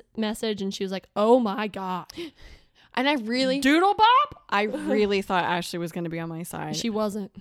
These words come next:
Speaker 1: Doodle Bop is a lot to take in visually.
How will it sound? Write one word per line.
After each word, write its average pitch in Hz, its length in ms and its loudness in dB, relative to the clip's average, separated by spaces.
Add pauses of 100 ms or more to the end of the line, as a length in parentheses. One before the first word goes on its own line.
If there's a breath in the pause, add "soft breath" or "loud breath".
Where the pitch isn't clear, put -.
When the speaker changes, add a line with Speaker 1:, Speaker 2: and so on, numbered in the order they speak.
(720 soft breath)
Speaker 1:
Doodle 294 300 2
Bop 453 340 4
is 262 180 -2
a 254 60 0
lot 226 280 -2
to 220 60 -8
take 208 280 -6
in 190 180 -4
visually. 185 640 -10